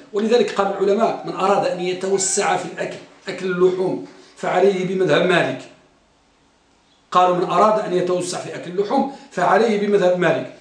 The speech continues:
لماذا؟ لأنه يجيز أكل، أكل ال-، ال-، ال-، القطط، ويجيز أكل الحية، ويجيز أكل الخشاش الأرض، خشاش الأرض الذي يخرج مثل الحية الرقيقة، هذا الحية الرقيقة اللي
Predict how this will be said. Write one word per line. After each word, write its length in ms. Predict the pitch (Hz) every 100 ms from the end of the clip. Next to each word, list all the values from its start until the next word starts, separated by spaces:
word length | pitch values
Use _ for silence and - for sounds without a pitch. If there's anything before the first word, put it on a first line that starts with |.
| 180
لماذا؟ 460 | 185 226 240 262 - - -
لأنه 420 | - 277 254 240 226
يجيز 240 | 208 170
أكل، 400 | - 180 180 170 175 165 165 - - _ _ _
أكل 260 | 170 165 175
ال-، 220 | 170 160
ال-، 300 | 156 151 147
ال-، 420 | 151 147 - 135
القطط، 880 | 143 151 214 202 185 175 165 160 156
ويجيز 500 | 165 165 160 170 139
أكل 420 | 190 - 165 170 160 - - - 156
الحية، 840 | 156 156 185 185 180 175 170 165
ويجيز 440 | 175 165 165 -
أكل 240 | 202 - 180
الخشاش 540 | 165 185 160 202 175
الأرض، 360 | 185 202 175 - - 165
خشاش 220 | 202 202
الأرض 320 | 196 180 185
الذي 200 | 175 196
يخرج 320 | 202 190 160
مثل 440 | 185 202 165 170 165 - - _ _
الحية 600 | 151 156 151 170 180 160
الرقيقة، 760 | 143 156 160 208 196 156 147 - - - _
هذا 160 | 160 175
الحية 300 | 156 175 170
الرقيقة 400 | 143 - 185 165
اللي 200 | 160